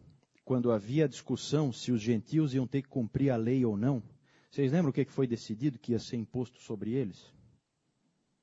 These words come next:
que que foi mandado na carta? A carta, é, do, dos apóstolos pra todos os gentios, ah, depois de toda aquela discussão, foram colocadas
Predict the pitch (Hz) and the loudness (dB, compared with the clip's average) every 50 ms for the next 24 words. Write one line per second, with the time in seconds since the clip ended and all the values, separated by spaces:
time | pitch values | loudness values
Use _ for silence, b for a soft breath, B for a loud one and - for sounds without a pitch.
0 | _ _ _ _ _ _ _ _ _ _ _ _ _ _ _ _ - - 113 - | _ _ _ _ _ _ _ _ _ _ _ _ _ _ _ _ -10 -8 -8 -8
1 | - - 143 135 123 120 117 110 123 131 117 113 110 107 98 - - 135 143 135 | 0 4 4 6 6 6 6 6 6 6 6 4 2 0 -2 -4 -2 -2 0 0
2 | - - - - - - - - - - - - _ - 123 123 123 - - 107 | -2 -6 -12 -20 -20 -20 -20 -20 -20 -20 -20 -20 _ 0 0 0 0 0 -4 -8
3 | 95 90 - _ _ - 107 104 101 101 98 95 92 90 85 - _ - _ _ | -8 -8 -12 _ _ -8 -6 -4 -4 -4 -4 -6 -6 -8 -12 -16 _ -20 _ _
4 | _ _ 104 107 101 104 104 101 101 98 107 107 98 104 98 - - 120 123 117 | _ _ -20 -10 -6 -2 -2 -2 -2 0 0 0 2 2 0 4 6 6 6 6
5 | - - 113 107 - - - 113 110 104 - 139 151 143 120 123 123 113 107 110 | 4 0 -6 -8 -6 -4 -4 -4 -4 -2 0 0 -2 0 -2 -4 -4 -4 -2 -2
6 | 117 101 87 - - 139 147 123 110 - - - _ _ b b b b b b | -2 -4 -4 -4 -4 -2 -2 -2 -4 -8 -16 -20 _ _ b b b b b b
7 | b b b b b b b b b b b b b b b _ - 110 113 110 | b b b b b b b b b b b b b b b _ -2 0 2 2
8 | 110 113 110 110 107 107 - - _ _ _ _ _ _ _ _ - 107 110 - | 4 4 2 2 0 -2 -6 -12 _ _ _ _ _ _ _ _ -6 -4 -2 2
9 | - 120 117 107 - - 123 117 110 - 120 113 107 - - - 110 98 - - | 4 4 2 2 2 2 2 2 2 2 0 -2 -2 -4 -6 -8 -8 -8 -6 -2
10 | - 131 131 113 - - - _ _ _ _ _ _ _ _ _ _ _ _ _ | -2 0 0 -2 -4 -8 -16 _ _ _ _ _ _ _ _ _ _ _ _ _
11 | _ _ _ _ _ _ _ _ _ _ _ _ _ _ _ - - - - 143 | _ _ _ _ _ _ _ _ _ _ _ _ _ _ _ -20 -8 2 6 6
12 | 143 151 - 156 147 135 120 - - 127 131 135 143 139 135 - - - - | 6 8 6 6 6 6 6 4 4 2 4 4 2 0 -2 -4 -8 -14 -16